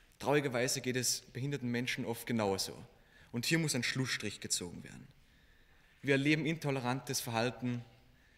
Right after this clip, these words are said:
mittlerweile nicht nur mehr im kleinen Bereich. Auch weltpolitisch gesehen geschehen viele Missgeschicke.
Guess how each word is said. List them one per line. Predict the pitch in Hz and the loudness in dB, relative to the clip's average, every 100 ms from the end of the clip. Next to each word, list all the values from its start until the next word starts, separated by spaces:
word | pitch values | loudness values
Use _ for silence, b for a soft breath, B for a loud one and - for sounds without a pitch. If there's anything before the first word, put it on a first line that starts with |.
| b | b
mittlerweile | 143 135 127 120 127 | -4 0 2 2 2
nicht | 143 - 135 | 0 0 0
nur | 127 | 0
mehr | 117 | 2
im | 113 | 0
kleinen | - 117 117 104 | 2 4 4 0
Bereich. | 104 78 - - - - b b b b | -4 -10 -10 -12 -16 -20 b b b b
Auch | - 117 | -6 4
weltpolitisch | 143 175 135 120 123 110 | 4 4 0 0 0 -4
gesehen | 113 - 113 120 131 - B B | 0 0 2 0 -2 -12 B B
geschehen | - 113 131 120 | -6 -2 2 2
viele | 113 - 156 160 151 147 - - - | 0 -4 0 2 4 2 -2 -12 -10
Missgeschicke. | - 117 - 104 - - | -4 -2 -2 -4 -8 -8